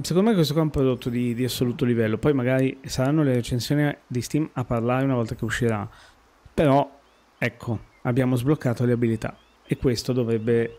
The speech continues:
ehm, <laughs> confermare la mia ipotesi. Abbiamo attacco con lo scudo.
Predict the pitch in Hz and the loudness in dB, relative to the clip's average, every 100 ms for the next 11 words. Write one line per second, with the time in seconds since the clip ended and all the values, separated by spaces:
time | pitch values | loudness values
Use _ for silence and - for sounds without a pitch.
0 | - - - - 135 120 117 113 113 110 | -18 -14 -12 -2 2 4 4 4 2 2
1 | 110 110 107 107 - - - - - 127 | 2 0 0 -2 -6 -12 -4 -2 0 0
2 | 151 - - - 160 127 131 120 113 110 | 0 0 -6 -4 -2 2 2 2 2 0
3 | 107 - - - 107 - - - - - | -2 -4 -8 -8 -10 -12 -16 -20 -20 -20
4 | - - 180 165 131 104 110 104 - _ | -20 -8 -4 2 2 2 -2 -4 -8 _
5 | _ _ _ _ 135 - 208 220 202 175 | _ _ _ _ -4 0 -2 0 2 4
6 | 160 147 - - 117 110 113 113 | 4 4 0 -4 -2 0 0 -2